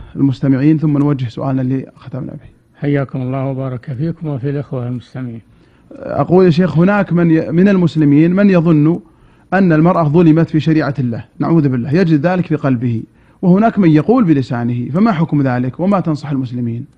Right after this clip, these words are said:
Speaker 2: بسم الله الرحمن الرحيم، الحمد لله، الصلاة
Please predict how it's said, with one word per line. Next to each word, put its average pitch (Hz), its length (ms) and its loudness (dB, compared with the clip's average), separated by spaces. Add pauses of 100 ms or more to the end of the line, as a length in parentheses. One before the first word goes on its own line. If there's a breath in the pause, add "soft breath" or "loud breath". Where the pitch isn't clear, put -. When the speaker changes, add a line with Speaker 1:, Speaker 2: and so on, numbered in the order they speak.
(600)
Speaker 2:
بسم - 180 -6
الله 139 200 2
الرحمن 123 360 -6
الرحيم، 123 460 -6
الحمد 135 320 -6
لله، 117 380 -6 (680 soft breath)
الصلاة 147 360 -4